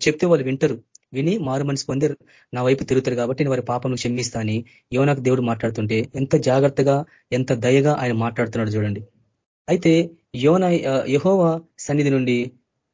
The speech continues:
ఆ, తర్షీషు పట్టణంకు పారిపోలని యోనా ఎప్పేకి పోవు, ఎప్పేకి పోయి తర్షీషునకు పోవు ఒక ఓడను చూసి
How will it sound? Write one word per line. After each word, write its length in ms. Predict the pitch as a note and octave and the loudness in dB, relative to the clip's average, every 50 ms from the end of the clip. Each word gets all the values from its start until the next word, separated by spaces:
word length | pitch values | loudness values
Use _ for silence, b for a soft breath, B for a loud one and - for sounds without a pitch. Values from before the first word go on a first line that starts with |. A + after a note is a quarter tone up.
| _ _ - | _ _ -4
ఆ, 120 | A#2 A#2 A#2 | -2 -2 -2
తర్షీషు 440 | A2+ - C3+ C#3 - - E3 - - | 2 2 2 2 4 2 0 0 0
పట్టణంకు 420 | - C3 - - C3+ B2+ B2 - | -2 -4 -2 -2 -2 -4 -4 -6
పారిపోలని 560 | - - A#2 C3 C#3+ C#3 - C3+ B2+ B2 A#2 | -4 -2 0 0 0 2 2 2 2 2 2
యోనా 440 | A2 A2+ A#2+ C3 B2+ B2 A#2 A#2 - - - | 2 2 2 2 2 0 -2 -4 -4 -6 -6
ఎప్పేకి 380 | B2 A#2 - D3 D3 C#3+ - - | -6 -2 0 0 0 0 0 -4
పోవు, 440 | - - A2+ A2 A2 G#2+ A2 A2 - _ _ _ _ _ _ _ _ _ _ _ - | -4 -2 0 0 2 0 0 -2 -6 _ _ _ _ _ _ _ _ _ _ _ -4
ఎప్పేకి 300 | B2 B2 B2 D#3+ D#3 D#3 | -4 0 2 2 2 2
పోయి 400 | - - A#2+ A#2+ C3 E3 G#3 - - _ _ _ _ - | 0 -2 0 0 0 0 -2 -4 -8 _ _ _ _ 0
తర్షీషునకు 520 | C#3+ D3 - - G3 - F#3 F3+ E3+ D3+ | 0 2 2 2 0 2 0 0 0 -2
పోవు 260 | - - C3+ C3 B2+ | -2 0 0 0 0
ఒక 220 | C3 - B2+ B2+ B2+ | 0 -2 -2 -2 -2
ఓడను 380 | A#2+ A2+ A2+ C3 C#3+ D3+ D3+ | 0 0 2 2 4 2 2
చూసి 520 | C#3+ C#3 - B2 A#2 A#2 - C#3 B2 A#2+ | 0 -2 -2 -2 -4 -2 -2 -4 -4 -4